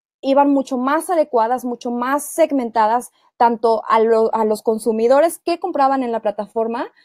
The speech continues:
como a los vendedores que estaban ahí, ¿no? Al final de cuentas, pues, ¿dónde, dónde prefiri-,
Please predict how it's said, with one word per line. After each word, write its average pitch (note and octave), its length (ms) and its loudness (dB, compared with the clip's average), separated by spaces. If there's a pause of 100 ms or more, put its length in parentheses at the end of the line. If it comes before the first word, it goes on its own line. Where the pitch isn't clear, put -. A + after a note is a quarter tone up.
(280)
como D#4 360 2 (240)
a B3+ 140 4
los B3 200 4
vendedores A#3 680 2
que A3+ 100 -4
estaban A#3 380 -4
ahí, D#4+ 180 -4
¿no? C#4 240 -4
Al B3 100 -4
final A#3 240 -4
de D4 100 0
cuentas, D4 300 -2
pues, - 200 -16
¿dónde, C4+ 400 2
dónde B3+ 280 -2
prefiri-, B3 400 -6